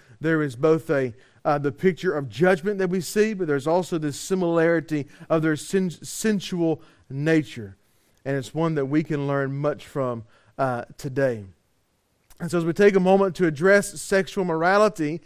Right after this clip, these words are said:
this is at the heart an issue of the gospel. Uh, we're gonna, as always, turn to many passages of Scripture. Some we'll turn to, and some I'll just, uh, I'll read for you for the sake of time. But if you go to Ephesians chapter five, 'cause you know we gotta be in Ephesians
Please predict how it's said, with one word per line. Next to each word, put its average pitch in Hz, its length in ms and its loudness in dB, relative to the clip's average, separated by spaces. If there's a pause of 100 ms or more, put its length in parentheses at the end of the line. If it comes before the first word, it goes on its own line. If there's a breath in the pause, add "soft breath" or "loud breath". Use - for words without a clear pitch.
(280 loud breath)
this 208 320 4
is 196 240 6
at 190 220 0
the 165 160 2
heart 185 680 4 (240 loud breath)
an 190 200 0
issue 214 560 0
of 180 400 4
the 208 100 -4
gospel. 196 800 0 (260 soft breath)
Uh, 160 260 6
we're 180 100 2
gonna, 180 220 2
as 170 220 2
always, 185 420 6
turn 190 200 -2
to 170 80 0
many 180 240 2
passages 180 460 -4
of 160 100 -6
Scripture. 208 520 -4 (220 soft breath)
Some 190 320 0
we'll 170 100 0
turn 196 360 -2
to, 196 100 0
and 180 160 0
some 180 260 -2
I'll 170 140 4
just, 165 340 -2
uh, 151 200 6
I'll 156 160 2
read 165 260 0
for 185 220 2
you 185 80 2
for 165 80 -6
the 151 100 -6
sake 180 240 -2
of 156 120 -6
time. 180 360 0 (300 soft breath)
But 180 80 0
if 170 40 0
you 190 60 2
go 214 260 10
to 220 140 2
Ephesians 202 720 2
chapter 202 380 -2
five, 175 520 6
'cause 180 140 -6
you 160 60 -10
know 185 100 0
we 185 80 -2
gotta 180 220 4
be 180 120 2
in 180 80 2
Ephesians 165 600 -4